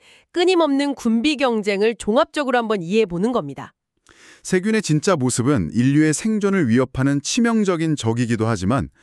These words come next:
Speaker 2: 동시에, 음, 우리가 이 지구상에서 살아갈 수 있게 만들어주는 필수 불가결한 동맹이기도 하니까요.
Speaker 1: 자, 그럼 이것부터 한번 풀어보죠. 세균이 대체 왜 그토록 막강하고 성공적인 생명체인지 알려면,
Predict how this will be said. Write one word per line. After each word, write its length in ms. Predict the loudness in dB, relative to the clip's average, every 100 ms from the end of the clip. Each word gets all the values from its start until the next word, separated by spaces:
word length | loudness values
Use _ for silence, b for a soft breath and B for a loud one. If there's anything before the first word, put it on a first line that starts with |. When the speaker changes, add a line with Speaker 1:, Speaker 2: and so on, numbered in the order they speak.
| b b
Speaker 2:
동시에, 560 | 0 2 2 2 2 0 B B B B B B
음, 380 | -8 -4 -4 -6 b b
우리가 260 | -2 2 2
이 100 | 0
지구상에서 640 | -2 -4 0 0 0 -2
살아갈 340 | -2 0 0
수 140 | 0 -2
있게 180 | -2 0
만들어주는 720 | 0 0 -2 -2 -2 -2 -4 b b
필수 340 | -6 -4 -2 -2
불가결한 560 | 0 0 2 0 -2
동맹이기도 540 | -2 0 2 2 0 0
하니까요. 540 | 0 -2 -2 -6 -6 _ _ -4
Speaker 1:
자, 160 | -2
그럼 220 | 0 -2
이것부터 380 | 0 -2 -2 -2
한번 200 | 0 -2
풀어보죠. 500 | 0 -4 -4 -8 -12 _ _
세균이 560 | -4 -2 0 0 0 -2
대체 460 | -2 -4 -2 -2
왜 480 | -2 0 2 2 0
그토록 540 | -4 -14 -4 -2 -2 -4
막강하고 720 | -10 -6 0 2 2 0 -4
성공적인 640 | -2 -2 0 0 -2 -4
생명체인지 680 | -2 0 0 0 -2 -2 -2
알려면, 640 | -4 -2 -2 0 0 0